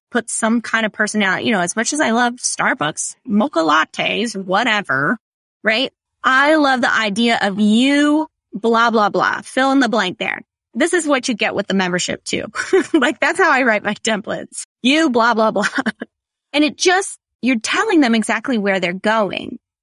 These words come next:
right? And then you hit 'em with the, "I'm gonna offer you free and paid products so that you can blah, blah, blah." Oh, snap. Suddenly I know exactly where I'm going with Sarah, and I know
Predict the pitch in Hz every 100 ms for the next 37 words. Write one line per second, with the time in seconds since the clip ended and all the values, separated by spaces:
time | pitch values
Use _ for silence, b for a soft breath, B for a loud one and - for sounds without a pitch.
0 | - 208 208 214 - - _ _ _ 220
1 | 233 302 381 359 - - 240 226 240 226
2 | 208 208 - 196 190 - 247 254 247 226
3 | 240 220 180 - 226 196 220 185 - 269
4 | 339 294 196 - - - 269 359 269 233
5 | 87 208 208 226 196 196 190 180 180 175
6 | 165 170 151 214 262 _ _ _ - 370
7 | 415 403 359 240 - 359 403 381 - -
8 | - 339 359 302 269 254 214 - 220 269
9 | 370 330 311 277 220 214 233 240 - 262
10 | 262 262 269 - - 220 214 226 220 226
11 | 240 247